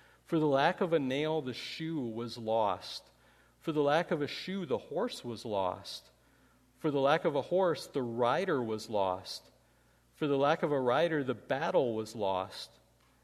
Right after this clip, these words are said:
And for the lack of a battle, the kingdom was lost. And all for the want of a horseshoe nail." The small things that could change, like, just the trajectory of everything else. Uh, the, the first message in the series, I talked about how I met Hope,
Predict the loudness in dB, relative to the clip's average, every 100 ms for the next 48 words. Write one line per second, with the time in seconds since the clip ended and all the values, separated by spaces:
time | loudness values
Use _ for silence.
0 | _ -16 -8 -6 -2 0 2 0 0 -2
1 | 0 0 0 -2 -6 -10 -6 -4 -2 0
2 | -2 -4 -8 -10 -4 0 0 -2 -6 -12
3 | -14 _ _ _ _ _ _ -2 2 2
4 | 0 0 0 2 0 -2 -8 -18 -20 _
5 | _ -6 -4 -4 -6 -6 -8 -6 -4 -4
6 | -4 -6 -10 -20 _ _ _ _ _ _
7 | _ _ -14 -10 -4 -2 -2 -2 -4 -6
8 | -8 -4 -2 -2 -4 -6 -6 -8 -14 -10
9 | -8 -8 -6 -6 -6 -6 -4 -2 -4 -4
10 | -6 -6 -6 -10 -12 -14 -16 _ _ -20
11 | -20 -20 _ -6 -4 -4 -4 -6 -4 -4
12 | 0 0 0 -6 -6 -8 -4 -4 -2 -2
13 | 0 0 2 0 2 2 2 0 0 0
14 | -2 -4 -4 0 0 -2